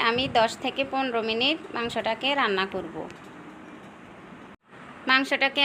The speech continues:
আমি পনেরো মিনিটের মতো রান্না করে নিয়েছি, আর অফ ক্যামেরায় কিন্তু আমি মাংসটাকে দুইবার করে নেড়ে দিয়েছি। আর রেজালার মাংসটা কিন্তু খুবই সফট হয়, এই জন্য মাংসটাকে ভালো করে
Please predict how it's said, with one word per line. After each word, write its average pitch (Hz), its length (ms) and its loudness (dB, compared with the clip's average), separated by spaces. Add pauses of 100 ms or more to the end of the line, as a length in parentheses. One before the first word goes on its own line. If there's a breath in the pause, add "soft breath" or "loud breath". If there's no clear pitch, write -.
আমি 269 140 2 (120)
পনেরো 262 380 2
মিনিটের 233 360 0
মতো 254 160 0 (100)
রান্না 226 300 2
করে 240 160 2 (100)
নিয়েছি, 240 360 -2 (280)
আর 214 80 6 (180)
অফ 220 80 4 (140)
ক্যামেরায় 254 440 6
কিন্তু 254 220 -2 (160)
আমি 254 120 0 (100)
মাংসটাকে 240 600 0 (160)
দুইবার 226 300 2 (100)
করে 226 200 2 (160)
নেড়ে 226 280 4
দিয়েছি। 180 400 -2 (1500 loud breath)
আর 247 80 8 (120)
রেজালার 226 480 2
মাংসটা 226 460 -2
কিন্তু 254 180 -4 (120)
খুবই 254 300 -2 (140)
সফট 233 380 4
হয়, 285 160 6 (180)
এই 240 140 0
জন্য 220 220 -2 (220)
মাংসটাকে 240 520 0 (120)
ভালো 214 280 2
করে 233 180 0